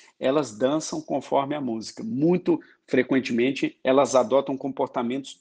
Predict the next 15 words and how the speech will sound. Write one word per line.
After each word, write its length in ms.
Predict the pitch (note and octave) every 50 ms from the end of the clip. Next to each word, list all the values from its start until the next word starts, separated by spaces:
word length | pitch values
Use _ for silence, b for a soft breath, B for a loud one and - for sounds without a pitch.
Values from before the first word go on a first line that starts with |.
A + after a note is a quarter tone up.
| _
muito 320 | - B2 C#3 D#3+ D#3+ - D#3
mais 220 | C#3+ C#3 C#3 C3
distintos. 560 | A#2 C#3 C3 - - - A2 G#2+ G2+ - - B B B B B
Por 80 | - D3
isso, 160 | D#3 D3+ -
nós 200 | F3 E3+ E3 -
falamos 520 | - D#3+ D#3 D3 D#3 D#3+ D#3 C#3+ - -
em 140 | - D3 D3+
comportamento 960 | D#3 - E3+ F3 F3+ F3 - D3+ D3 - - C#3+ B2 A2+ A#2 B2+ C#3+ D3+ - -
muito 320 | C3+ C3 D3 D#3 D#3 D3+
mais 300 | C3+ B2 B2 C3 C3 B2
do 120 | B2 C3 B2
que 280 | - C3+ C#3 C#3 C3+ _
em 160 | - C3 C3
cultura. 520 | C3 - D#3 C#3+ C3+ - A#2+ A2+ G2+ G#2